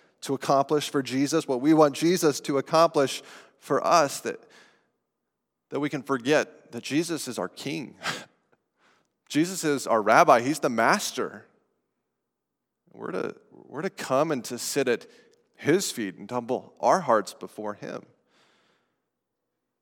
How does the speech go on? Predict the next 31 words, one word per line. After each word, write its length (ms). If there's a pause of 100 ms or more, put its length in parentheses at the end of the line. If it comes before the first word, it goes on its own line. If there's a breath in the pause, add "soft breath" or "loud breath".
(160)
I 80
don't 320
think 200
Mary's 540
bad. 460
Uh, 600
she's 200
not 160
an 120
evil 240
character. 640
She's 340 (140)
just 540 (260)
doing 240
something 240
the 100
wrong 320
way. 320
<laughs> 60 (640 loud breath)
And 80
we've 140
all 180
been 200
there, 300
right? 240
I 200 (340 soft breath)
do 180
things 400
the 100
wrong 300
way 340